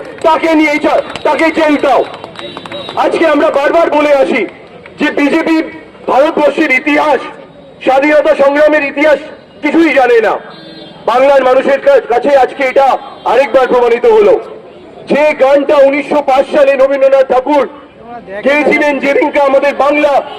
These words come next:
ব্রিটিশ রাজ্যে ডিভাইড করেছিল, তিনি সেই লেখাটা লিখেছিলেন, সেটা তার রবীন্দ্রসঙ্গীতটাকে উনিশশো একাত্তরের স্বাধীনতা সংগ্রামের পরে যখন আমাদের ইন্দিরা গান্ধী পাকিস্তানকে টুকরো টুকরো করে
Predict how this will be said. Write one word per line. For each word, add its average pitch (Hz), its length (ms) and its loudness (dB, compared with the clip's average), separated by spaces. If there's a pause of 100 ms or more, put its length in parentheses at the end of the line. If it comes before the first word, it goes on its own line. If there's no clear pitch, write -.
(160)
ব্রিটিশ 302 360 -4
রাজ্যে 277 420 0 (260)
ডিভাইড 311 340 0
করেছিল, 285 520 0 (420)
তিনি 320 240 2
সেই 320 200 2
লেখাটা 302 360 0
লিখেছিলেন, 311 600 0 (240)
সেটা 359 280 0
তার 320 240 2
রবীন্দ্রসঙ্গীতটাকে 320 1120 0 (200)
উনিশশো 330 360 0
একাত্তরের 311 640 0 (160)
স্বাধীনতা 320 480 2
সংগ্রামের 302 480 0
পরে 453 400 2 (300)
যখন 320 240 2
আমাদের 302 320 2
ইন্দিরা 311 380 2
গান্ধী 302 340 0
পাকিস্তানকে 294 600 0
টুকরো 311 360 -2
টুকরো 302 260 0
করে 294 320 4